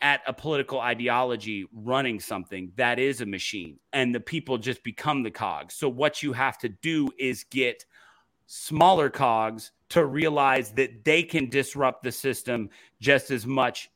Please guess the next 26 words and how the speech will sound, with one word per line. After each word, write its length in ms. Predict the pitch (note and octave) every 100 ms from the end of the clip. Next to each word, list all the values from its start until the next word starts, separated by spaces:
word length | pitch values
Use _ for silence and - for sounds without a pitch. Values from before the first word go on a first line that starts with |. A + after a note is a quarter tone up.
| _ C3+
as 160 | B2+
a 60 | B2
big 260 | G#2+ C3+
one 160 | A#2 G#2+
can. 260 | B2 G#2 F#2
Dave, 340 | D#3 D3 A#2+
you're 140 | D3
a 40 | C3+
big 240 | B2 C3+
watch 380 | A#2+ C#3+ D3+ -
guy. 320 | G#2+ E2+ - - - - -
If 120 | C3+
a 60 | C#3
big 280 | B2 F#3+ C#3+
part 300 | F3 E3 -
fails, 300 | F3 D#3 C#3
if 60 |
a 40 | B2+
small 340 | - F3+ F#3
part 280 | D3 C#3+ A2+
fails, 260 | C#3 A#2+ -
the 100 | B2
watch 440 | C3 D#3+ C3 -
still 260 | - F3+ C3
stops 400 | - C3+ - D3
working, 480 | F3+ D#3 G2+ D#2+